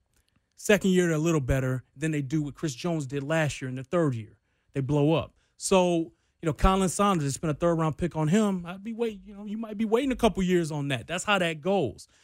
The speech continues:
Um, Frank Clark, seems pretty clear he might be playing hurt, but, you know, seemed a little bit better on Sunday. Um, at the end of the day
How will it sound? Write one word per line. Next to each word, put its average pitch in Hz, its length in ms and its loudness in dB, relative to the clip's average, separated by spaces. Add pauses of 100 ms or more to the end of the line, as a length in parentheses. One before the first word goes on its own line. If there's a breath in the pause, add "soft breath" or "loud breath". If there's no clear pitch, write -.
(160 soft breath)
Um, 156 500 2 (260)
Frank 156 260 -8
Clark, 196 360 2 (380)
seems 139 160 -16
pretty 175 200 -10
clear 185 220 -6
he 202 100 -8
might 196 180 -12
be 151 80 -10
playing 143 300 -8
hurt, 151 280 -6
but, 226 300 -2
you 254 100 0
know, 302 240 -2 (400)
seemed 262 260 0
a 247 60 0
little 233 200 2
bit 185 200 -2
better 180 240 2
on 170 120 -4
Sunday. 175 520 -2 (300 soft breath)
Um, 170 500 2
at 214 140 2
the 240 120 2
end 294 120 2
of 240 80 0
the 196 80 0
day 143 420 0